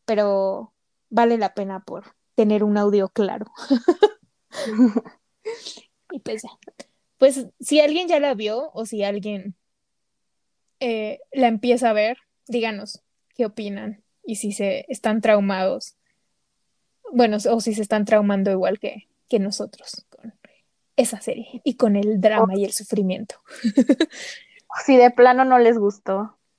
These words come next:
Speaker 1: O también si de
Speaker 2: Ah.
Speaker 1: plano no les gustó, díganos por qué, por qué, por qué. <laughs>
Speaker 2: Porque en sí es buena historia, o sea, tiene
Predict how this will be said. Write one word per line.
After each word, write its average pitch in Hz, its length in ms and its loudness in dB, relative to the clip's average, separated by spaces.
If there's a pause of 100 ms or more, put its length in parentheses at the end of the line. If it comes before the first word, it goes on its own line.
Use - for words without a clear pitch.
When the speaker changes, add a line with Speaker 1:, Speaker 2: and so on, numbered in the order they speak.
Speaker 1:
O 240 120 4
también 214 320 0
si 233 80 0
de 208 80 2
Speaker 2:
Ah. 196 80 -2
Speaker 1:
plano 214 300 0
no 220 120 0
les 214 140 0
gustó, 208 320 -8
díganos 208 400 -6
por 208 220 -12
qué, 190 180 -4 (160)
por 202 200 -12
qué, 233 180 4
por 220 260 -6
qué. 285 240 4
<laughs> 277 640 -2 (520)
Speaker 2:
Porque 359 280 6
en 392 80 8
sí 415 60 6 (100)
es 587 80 2
buena 539 200 6
historia, 233 440 4
o - 60 -4
sea, 262 340 4 (640)
tiene 359 200 0